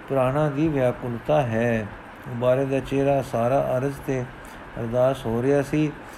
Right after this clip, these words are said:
ਉਬਾਰੇ ਦੇ ਪਿੱਛੋਂ ਜ਼ਬੀਦਾ ਦਾ ਦਿਲ ਉੱਚੇ ਉੱਚੇ ਵਲਵਲੇ ਦੀਆਂ ਨਜ਼ਰਾਂ ਨਾਲ,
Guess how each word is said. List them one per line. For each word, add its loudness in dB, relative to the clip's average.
ਉਬਾਰੇ 4
ਦੇ 0
ਪਿੱਛੋਂ -2
ਜ਼ਬੀਦਾ 4
ਦਾ 4
ਦਿਲ -2
ਉੱਚੇ 0
ਉੱਚੇ 0
ਵਲਵਲੇ 2
ਦੀਆਂ -2
ਨਜ਼ਰਾਂ 0
ਨਾਲ, 2